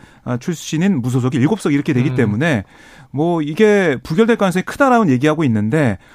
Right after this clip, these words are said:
Speaker 1: 오늘도 보면 민주당에서는 민심, 그러니까 이게 이재명 대표 체포동의안 이렇게 넘어온 것 자체가 윤석열 검사 독재 정권의 모습을 보여주는 거다. 이 정적 제거, 정치 보복을 하고 있다.
Speaker 2: 음,
Speaker 1: 이렇게
Speaker 2: 정치
Speaker 1: 얘기하면서
Speaker 2: 탄압이고 보복이다.
Speaker 1: 이렇게 어떻게 보면 표를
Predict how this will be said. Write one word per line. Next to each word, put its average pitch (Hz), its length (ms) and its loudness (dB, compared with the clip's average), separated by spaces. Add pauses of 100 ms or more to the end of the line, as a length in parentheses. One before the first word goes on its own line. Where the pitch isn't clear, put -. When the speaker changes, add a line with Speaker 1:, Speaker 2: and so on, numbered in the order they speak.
(140)
Speaker 1:
오늘도 190 340 4
보면 185 240 2
민주당에서는 156 920 0 (300)
민심, 156 460 0 (160)
그러니까 143 240 0
이게 160 340 2
이재명 185 400 2
대표 165 320 -2
체포동의안 185 560 0
이렇게 156 140 -4
넘어온 131 320 2
것 156 80 -2
자체가 120 600 -2 (420)
윤석열 156 500 0
검사 156 340 -2
독재 143 240 -4
정권의 190 300 0
모습을 127 280 -4
보여주는 143 360 -4
거다. 127 340 -6 (360)
이 120 80 -8
정적 170 400 0
제거, 143 340 0 (440)
정치 156 340 0
보복을 170 280 0
하고 226 140 0
있다. 139 320 0
Speaker 2:
음, 117 60 0
Speaker 1:
이렇게 131 180 -2
Speaker 2:
정치 131 60 2
Speaker 1:
얘기하면서 127 360 2
Speaker 2:
탄압이고 160 300 0
보복이다. 131 480 -2 (320)
Speaker 1:
이렇게 131 580 0
어떻게 143 220 -4
보면 151 80 0
표를 226 420 4